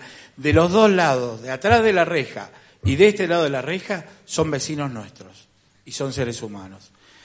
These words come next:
Esa era, eh, la segunda, la segunda inquietud tuya. El canon.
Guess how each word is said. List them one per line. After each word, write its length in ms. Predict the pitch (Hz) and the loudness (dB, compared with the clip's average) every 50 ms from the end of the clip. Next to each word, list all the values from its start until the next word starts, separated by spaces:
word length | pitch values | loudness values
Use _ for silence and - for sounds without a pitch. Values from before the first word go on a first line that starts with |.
| - - 160 139 | -20 -20 -14 -6
Esa 260 | - 180 180 - 190 | -6 -6 -2 -2 -2
era, 480 | 190 175 175 170 170 160 - - - - _ _ _ - - _ - _ _ - | 0 2 2 2 2 -2 -6 -16 -20 -20 _ _ _ -20 -20 _ -20 _ _ -10
eh, 640 | - 139 131 131 131 135 135 131 123 - - - - - _ _ _ _ _ | -6 -4 -4 -2 -4 -4 -6 -6 -8 -12 -18 -20 -20 -20 _ _ _ _ _
la 180 | 143 139 139 135 | -14 -12 -10 -10
segunda, 1200 | - - 143 147 160 170 175 165 165 156 151 143 139 135 131 127 123 120 113 113 117 117 113 - _ _ _ - - - _ _ _ _ _ | -8 -6 -6 -4 -2 -2 -2 -2 -2 0 0 0 0 -2 -2 -4 -8 -8 -10 -12 -12 -14 -16 -18 _ _ _ -20 -20 -20 _ _ _ _ _
la 160 | - 135 143 135 | -8 -8 -6 -4
segunda 360 | - 156 156 160 165 165 160 | -4 -2 0 0 0 0 0
inquietud 460 | 160 147 131 143 147 139 - 165 156 | 0 -2 -2 -4 -6 -6 -4 -6 -6
tuya. 480 | 151 - 185 190 180 180 202 208 202 202 - - - - _ _ _ _ _ _ _ _ _ _ - _ _ _ _ _ _ _ _ _ _ _ _ _ _ _ _ _ _ _ _ _ - | -2 2 2 2 4 4 0 0 -2 -4 -12 -20 -20 -20 _ _ _ _ _ _ _ _ _ _ -20 _ _ _ _ _ _ _ _ _ _ _ _ _ _ _ _ _ _ _ _ _ -8
El 160 | 147 151 143 | -8 -8 -6
canon. 560 | - 151 - 131 113 113 113 110 104 107 110 | -2 0 0 0 -2 -2 -6 -6 -8 -8 -12